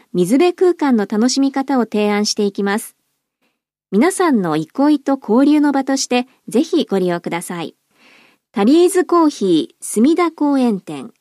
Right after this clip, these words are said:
営業時間は午前九時から午後九時。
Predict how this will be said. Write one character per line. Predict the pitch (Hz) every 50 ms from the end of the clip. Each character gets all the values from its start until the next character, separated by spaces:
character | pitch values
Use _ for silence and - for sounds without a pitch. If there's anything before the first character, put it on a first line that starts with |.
| _ _ _ _ _ _ _ _ 233
営 | 254 277
業 | 240 269 277 262
時 | 233 262
間 | 254 247 226 208 190 185
は | 190 190
午 | 175 190 277 349
前 | - 339 302 277 233 214
九 | - - 302
時 | 247 277 262
か | - 233 208
ら | 220 214 196
午 | 180 254 277
後 | 226 185 165
九 | - - - 254
時。 | 208 - 120 -